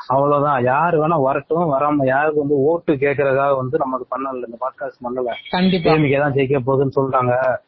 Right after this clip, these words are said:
Speaker 2: ம்.
Speaker 1: டி எம் கே தான் ஜெயிக்க போகுதுன்னு சொல்றாங்க, கருத்து கணிப்பா தான் சொல்லுது அப்படின்னா,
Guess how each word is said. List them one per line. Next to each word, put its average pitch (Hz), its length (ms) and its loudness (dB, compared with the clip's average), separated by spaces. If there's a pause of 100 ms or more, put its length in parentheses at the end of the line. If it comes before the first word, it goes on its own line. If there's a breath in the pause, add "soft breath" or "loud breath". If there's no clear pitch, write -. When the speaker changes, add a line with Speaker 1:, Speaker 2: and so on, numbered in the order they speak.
(100)
Speaker 2:
ம். 180 140 2
Speaker 1:
டி 151 80 6
எம் 143 120 2
கே 135 160 0
தான் 139 120 0
ஜெயிக்க 131 280 2
போகுதுன்னு 131 240 -2
சொல்றாங்க, 127 460 -2
கருத்து 143 320 -4
கணிப்பா 131 280 -4
தான் 135 200 -6
சொல்லுது 123 360 -4
அப்படின்னா, 127 320 -4